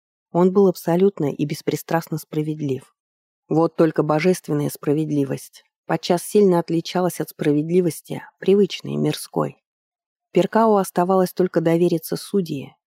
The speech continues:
уповать на то, что его собственной воли будет достаточно для того, что ему предстояло пройти. Они спустились в портальное святилище.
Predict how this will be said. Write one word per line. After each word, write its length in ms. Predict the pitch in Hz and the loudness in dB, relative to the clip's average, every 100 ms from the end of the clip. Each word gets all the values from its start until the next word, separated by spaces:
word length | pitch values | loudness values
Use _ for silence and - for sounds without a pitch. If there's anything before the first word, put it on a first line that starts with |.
| _ | _
уповать 500 | 156 156 151 156 - | -2 0 0 -2 0
на 160 | 156 | 0
то, 280 | 151 175 170 - | 0 -2 -4 -6
что 220 | - 156 | -2 0
его 220 | 160 196 | 2 2
собственной 640 | - 180 - - 160 151 | 0 -4 -6 -4 0 0
воли 260 | 156 175 156 | 2 0 0
будет 320 | 160 156 151 | -2 -2 -2
достаточно 720 | 147 143 170 170 - - 139 | -2 -4 -4 -4 -6 -6 -4
для 240 | 170 156 151 | 0 0 0
того, 380 | 156 156 180 170 | 0 0 -2 -2
что 200 | - 147 | -2 2
ему 220 | 147 143 | 2 2
предстояло 640 | - - - 151 151 151 | -2 -8 -4 -2 -2 -4
пройти. 600 | 143 147 147 - 139 131 _ _ _ _ _ _ _ _ _ _ | -4 -4 -4 -8 -12 -12 _ _ _ _ _ _ _ _ _ _
Они 260 | - 185 254 | 2 4 4
спустились 600 | - 190 - 202 214 - | 4 -2 0 2 2 -2
в 40 | |
портальное 500 | - 156 - 170 165 | -6 -4 0 2 0
святилище. 840 | 160 160 - 147 135 131 - 143 | -2 -6 -6 -8 -8 -10 -10 -12